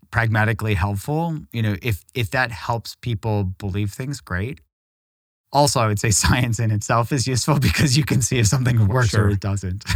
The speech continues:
Speaker 2: Sure.
Speaker 1: <laughs>
Speaker 2: Um, well, you're a change agent. You're activating change in a lot of people, positive change.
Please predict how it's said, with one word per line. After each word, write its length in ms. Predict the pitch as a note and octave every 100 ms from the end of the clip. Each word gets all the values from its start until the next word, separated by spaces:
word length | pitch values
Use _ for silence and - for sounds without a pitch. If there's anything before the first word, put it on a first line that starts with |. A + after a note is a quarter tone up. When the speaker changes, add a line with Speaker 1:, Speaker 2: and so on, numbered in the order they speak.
| E3+
Speaker 2:
Sure. 260 | - G2+ F#2+
Speaker 1:
<laughs> 40 | - F2+ - E2+ - E2+
Speaker 2:
Um, 340 | B2+ A#2+ A2 A#2
well, 280 | C3 C3 B2
you're 200 | D#3+ D#3+
a 40 | D#3+
change 380 | - C#3+ C3 B2+
agent. 500 | B2 A2+ A#2+ A#2+ -
You're 240 | - A#2+ A#2
activating 540 | A#2 B2+ A2+ A2+ G#2+
change 360 | - A2 G#2+ G#2
in 80 |
a 60 | G#2
lot 200 | G2+ G#2
of 80 | G2+
people, 300 | A2 G2 G2+
positive 460 | A#2 G#2+ G#2 G#2
change. 520 | G2+ A2 G2+ G2+ G#2